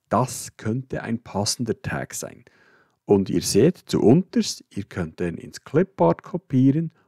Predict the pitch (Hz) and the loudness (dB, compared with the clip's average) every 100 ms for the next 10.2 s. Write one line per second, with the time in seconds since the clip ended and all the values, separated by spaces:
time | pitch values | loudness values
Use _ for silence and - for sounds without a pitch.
0 | _ - 123 180 220 - 113 110 - 170 | _ 4 6 8 4 4 4 4 0 -4
1 | _ _ 120 - 98 90 92 92 92 - | _ _ -6 -2 -2 0 0 0 -4 -14
2 | - - 92 95 95 90 - - 104 170 | -20 -6 -2 0 -2 -4 -8 -12 -10 -10
3 | - 160 - 180 180 - - _ - 82 | -2 -2 -2 -6 -6 -12 -20 _ -12 0
4 | 107 127 - 95 90 101 101 90 90 175 | 0 0 -2 -6 -2 -4 -2 -4 0 0
5 | - - - 107 92 - 117 160 - 131 | 0 -10 -6 -4 -4 -2 0 0 0 0
6 | 123 - - 139 160 131 151 165 _ _ | 0 -6 -2 0 2 0 0 -4 _ _
7 | _ - 90 85 - 87 82 - _ _ | _ -2 -2 -2 -2 -2 -2 -6 _ _
8 | _ _ _ - 78 78 78 - - - | _ _ _ -6 -4 -2 -4 -6 -10 -14
9 | _ _ _ 104 95 87 80 117 160 156 | _ _ _ -2 0 0 2 4 2 2
10 | 143 151 | 0 -2